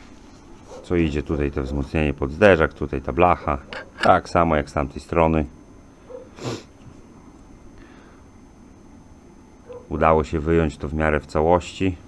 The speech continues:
To, co by zostało już po tym, więc mamy się na czym wzorować.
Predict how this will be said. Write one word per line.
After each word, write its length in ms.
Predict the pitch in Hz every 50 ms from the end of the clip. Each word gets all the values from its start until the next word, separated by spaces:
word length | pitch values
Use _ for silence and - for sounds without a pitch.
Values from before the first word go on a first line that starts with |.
| - -
To, 120 | - 78 71
co 140 | - 76
by 120 | 69 73 76
zostało 520 | 71 78 73 - - 92 87 87 87 92
już 140 | 87 80 -
po 180 | - - 95 87
tym, 220 | - 90 87 82
więc 260 | 78 78 73 71 73
mamy 280 | - 78 76 73 73 71
się 120 | 71 82
na 140 | 78 76 73
czym 180 | - - 78 71
wzorować. 580 | 71 78 76 80 87 85 90 98 - - -